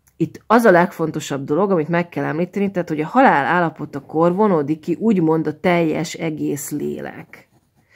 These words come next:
Sokak szerint. Na most, ö, nekem jött egy olyan gondolat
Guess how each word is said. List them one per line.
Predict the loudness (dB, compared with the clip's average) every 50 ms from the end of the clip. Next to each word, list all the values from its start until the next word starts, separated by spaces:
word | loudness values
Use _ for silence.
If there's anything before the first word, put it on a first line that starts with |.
| -20 -20 _
Sokak | 0 2 4 4 4 2 2
szerint. | 2 0 0 0 0 -4 -8 -14 -20 -20 -20 -20 -20 -20 -20 -20 -20 -20 -20 _ _
Na | 2 4
most, | 4 4 4 2 2
ö, | 4 4 4 4 2 2
nekem | 0 0 0 2 2 2 2 4 2 0 -4 -8 -14 _ _ _ _ _ _ _
jött | 0 2 2 2 2 0
egy | 0 2 4
olyan | 4 4 2 2 0
gondolat | 0 0 2 2 2 2 4 2 2 0 -4